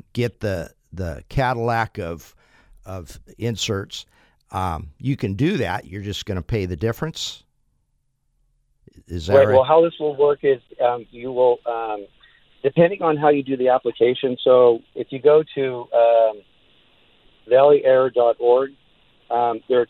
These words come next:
Speaker 2: two applications. The standard application, when you fill that out, means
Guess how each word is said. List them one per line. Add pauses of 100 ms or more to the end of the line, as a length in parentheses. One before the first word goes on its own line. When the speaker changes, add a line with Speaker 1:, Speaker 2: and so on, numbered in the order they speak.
Speaker 2:
two
applications.
The
standard
application,
when
you
fill
that
out,
means